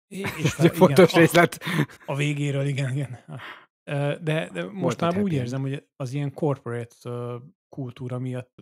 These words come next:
Speaker 1: nem a ő emlékezete, hanem inkább a, inkább, ö, Júdásra eme-, emlékeznek hálaadott szívvel, hogy négy napos hétvégét csinált nekik.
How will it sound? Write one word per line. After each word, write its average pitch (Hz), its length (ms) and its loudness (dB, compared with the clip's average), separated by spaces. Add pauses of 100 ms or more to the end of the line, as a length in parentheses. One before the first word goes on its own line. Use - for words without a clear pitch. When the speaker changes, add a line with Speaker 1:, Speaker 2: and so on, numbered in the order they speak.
Speaker 1:
nem 117 540 -10 (400)
a 139 140 -18 (280)
ő 120 320 -12 (280)
emlékezete, 135 720 -6
hanem 135 280 -6
inkább 131 440 -8
a, 131 260 -8 (280)
inkább, 131 500 -8
ö, 135 260 -6 (360)
Júdásra 120 560 -10
eme-, 123 360 -10 (120)
emlékeznek 120 760 -10
hálaadott 117 680 -12 (180)
szívvel, 123 580 -10
hogy 123 180 -8 (280)
négy 127 240 -10
napos 117 280 -14
hétvégét 131 440 -16
csinált 135 340 -18
nekik. - 360 -18